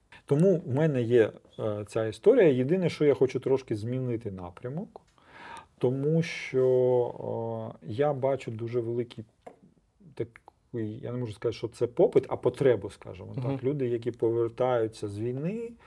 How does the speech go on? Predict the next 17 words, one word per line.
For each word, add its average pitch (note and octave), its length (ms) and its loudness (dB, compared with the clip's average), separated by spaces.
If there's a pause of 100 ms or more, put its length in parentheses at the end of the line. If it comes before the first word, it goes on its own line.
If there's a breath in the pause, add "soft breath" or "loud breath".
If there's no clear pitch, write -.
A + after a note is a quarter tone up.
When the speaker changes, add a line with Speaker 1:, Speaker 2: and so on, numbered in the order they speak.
(460 loud breath)
Speaker 1:
е, A2+ 320 -2 (100)
після A#2+ 300 -4
поранень, A#2 880 -2
якихось, G2+ 720 -10
е, G#2 220 -4
каліцтв B2+ 680 -4
або A2+ 220 0
з A#2 60 -14
полону, F3+ 640 -2 (360 loud breath)
їм D3 320 2
дуже C3 280 0
хочеться D3+ 560 0
розкриватися B2 880 -2
тим, C#3+ 300 -4
хто - 180 -4
їх A#2 180 -4
розуміє G#2 720 -6